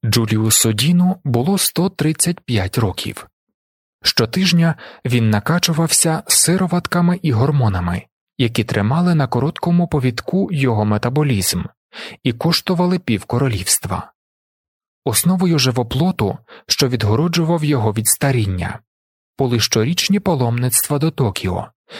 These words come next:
де генні хірурги перезавантажували його генетичний код. У Тібі така процедура була недоступна. Потому він летів до Гонконгу й поповнював запаси костюмів та сорочок на рік уперед.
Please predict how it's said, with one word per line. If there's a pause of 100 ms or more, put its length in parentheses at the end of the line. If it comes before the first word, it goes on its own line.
(180)
де
генні
хірурги (240)
перезавантажували
його
генетичний
код. (1000)
У
Тібі (260)
така
процедура
була
недоступна. (1120)
Потому
він
летів
до
Гонконгу (420)
й
поповнював
запаси
костюмів
та
сорочок
на
рік
уперед.